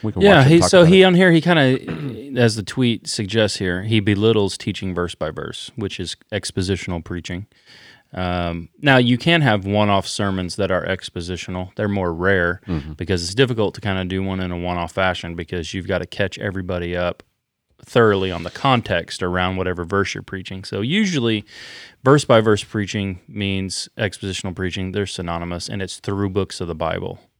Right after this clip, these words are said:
Speaker 2: So you start a book, and you keep going through it, and people are able to see,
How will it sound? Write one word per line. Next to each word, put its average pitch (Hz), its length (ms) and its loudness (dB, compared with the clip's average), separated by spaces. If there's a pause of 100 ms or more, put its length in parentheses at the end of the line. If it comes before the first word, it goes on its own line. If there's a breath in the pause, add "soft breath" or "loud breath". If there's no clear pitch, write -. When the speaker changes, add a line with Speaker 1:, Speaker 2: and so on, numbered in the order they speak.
(540)
Speaker 2:
So - 160 -10
you 90 140 -6
start 95 400 -2 (360)
a 107 100 -8
book, 123 360 4
and 104 180 -8
you 92 60 -8
keep 101 220 -6
going 98 240 -4
through 107 260 -2
it, - 160 -4 (220)
and 90 400 -4
people 98 260 -2
are 90 160 2
able 87 260 -2
to 92 120 -12
see, 90 460 -8